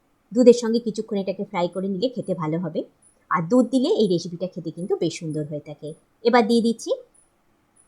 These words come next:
ভেজে রাখা ডিমগুলো। আর এখানে আপনাদের একটা ছোট্ট টিপস শেয়ার করছি, আপনারা এইখানে যে বেরেস্তাটা ভেজে রেখেছেন হাফ পোর্শন এইখানে দিয়ে দিতে পারেন, আর হাফটা নামাবার সময় দিতে পারেন,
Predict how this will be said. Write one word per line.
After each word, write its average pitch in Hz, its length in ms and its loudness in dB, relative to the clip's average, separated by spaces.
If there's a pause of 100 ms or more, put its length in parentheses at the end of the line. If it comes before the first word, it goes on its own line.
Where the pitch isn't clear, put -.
(300)
ভেজে 196 280 6
রাখা 170 240 0
ডিমগুলো। 151 420 -4 (520)
আর 165 120 -2 (120)
এখানে 277 260 4
আপনাদের 277 300 2
একটা 277 220 -2
ছোট্ট 240 180 -2 (120)
টিপস 226 240 -2
শেয়ার 175 280 -2
করছি, 170 260 -8 (680)
আপনারা 269 300 6 (160)
এইখানে 233 340 0 (640)
যে 208 200 -2
বেরেস্তাটা 226 460 4
ভেজে 214 240 2
রেখেছেন 196 320 -4 (520)
হাফ 214 200 6
পোর্শন 226 260 -2 (100)
এইখানে 185 340 -2
দিয়ে 165 160 0
দিতে 165 220 -4
পারেন, 294 180 -2 (100)
আর 180 160 -4
হাফটা 175 320 -4 (340)
নামাবার 160 440 0
সময় 220 280 -2
দিতে 143 220 -8
পারেন, 131 200 -14